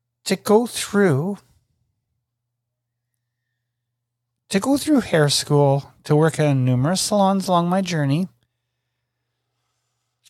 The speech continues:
the salon I left, and I quit for different reasons. It had nothing to do with being trans, and had to do with management and some ideas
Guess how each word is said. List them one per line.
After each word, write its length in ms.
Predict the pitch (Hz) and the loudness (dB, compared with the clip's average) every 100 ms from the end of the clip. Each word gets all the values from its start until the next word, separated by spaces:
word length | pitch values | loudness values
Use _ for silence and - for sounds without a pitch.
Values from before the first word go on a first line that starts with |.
| _ _ _ _ | _ _ _ _
the 100 | 185 | -8
salon 360 | - 233 247 277 | -6 0 2 4
I 120 | 254 | 2
left, 760 | 156 156 139 113 - - - - - - _ - | 2 2 0 -2 -10 -14 -16 -16 -20 -20 _ -6
and 120 | 151 | -2
I 100 | 175 | 0
quit 300 | 175 - 190 | -2 -2 -2
for 220 | - - | -2 -8
different 340 | 151 147 139 - | -4 -2 -4 -4
reasons. 500 | 131 123 - 123 - | -4 -4 -6 -14 -18
It 100 | _ | _
had 100 | 180 | -12
nothing 220 | 202 220 | -4 -2
to 60 | 185 | 0
do 140 | 180 | 0
with 180 | 160 - | -2 -4
being 280 | 147 131 113 | -4 -4 -4
trans, 720 | - 156 143 120 - - - | -6 -4 -4 -4 -8 -14 -8
and 100 | 135 | -6
had 160 | 147 147 | -6 -8
to 60 | |
do 220 | 139 143 | -4 -2
with 200 | 139 127 | -2 -2
management 680 | 131 127 135 139 135 139 135 | -2 0 0 -2 -4 -6 -6
and 200 | - 123 | -6 -6
some 180 | 127 143 | -4 -2
ideas 380 | 131 123 135 135 | -2 -2 -2 -4